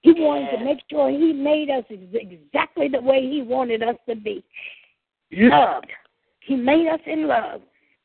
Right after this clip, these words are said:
Speaker 1: And when, A-, uh, you know, Adam and Eve in the garden and everything else, you know, that, that's where evil, good and evil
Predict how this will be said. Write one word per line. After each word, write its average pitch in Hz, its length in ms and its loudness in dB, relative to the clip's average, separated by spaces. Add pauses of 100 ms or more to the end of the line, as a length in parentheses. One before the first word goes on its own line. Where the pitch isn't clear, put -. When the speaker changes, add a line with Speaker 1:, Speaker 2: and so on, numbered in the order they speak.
(100)
Speaker 1:
And 220 220 -4
when, 226 240 -2
A-, 247 420 2
uh, 254 100 4
you 285 140 0
know, 294 260 0
Adam 320 400 -2
and 311 160 -4
Eve 320 260 -4
in 269 140 -4
the 233 60 -8
garden 285 400 0
and 302 140 -4
everything 302 760 -4
else, 311 240 -6 (840)
you 277 140 4
know, 285 360 2
that, 294 200 -2 (180)
that's 370 240 -6
where 320 440 -4 (460)
evil, 302 360 2
good 320 220 -4
and 294 160 -4
evil 277 480 -4